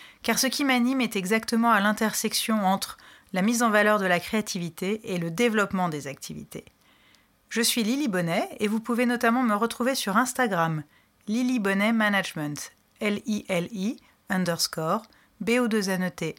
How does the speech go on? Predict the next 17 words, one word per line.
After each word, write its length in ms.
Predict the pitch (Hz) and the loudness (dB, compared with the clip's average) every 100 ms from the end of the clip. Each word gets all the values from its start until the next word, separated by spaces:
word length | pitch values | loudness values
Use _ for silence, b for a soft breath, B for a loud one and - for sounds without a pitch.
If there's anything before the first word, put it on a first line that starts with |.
| - | -4
underscore 800 | 220 190 156 - - 165 190 - - | -2 -2 -2 -6 -4 0 -2 -4 -8
management. 880 | 185 196 196 - - - - - - _ b b b b b b b _ _ _ | 0 2 2 -2 -10 -12 -10 -12 -14 _ b b b b b b b _ _ _
Le 100 | 185 | -10
quinze 300 | 175 302 339 | -2 0 2
de 100 | 269 | 0
chaque 320 | 247 196 185 | 0 0 0
mois, 280 | 175 160 214 | -2 2 2
je 100 | 233 | 2
vais 160 | 214 190 | -2 -2
accueillir 400 | 190 202 190 233 | -2 -2 0 0
dans 140 | 214 | 0
ce 100 | - | -2
podcast 560 | 190 190 - 175 175 - | -4 -6 -2 -2 -2 -4
un 120 | 165 156 | -4 -4
artiste, 540 | 143 - 196 202 - | -4 -6 -4 -4 -2
un 80 | 175 | -4
designer 640 | 175 175 170 165 180 240 | -2 -2 0 0 0 -2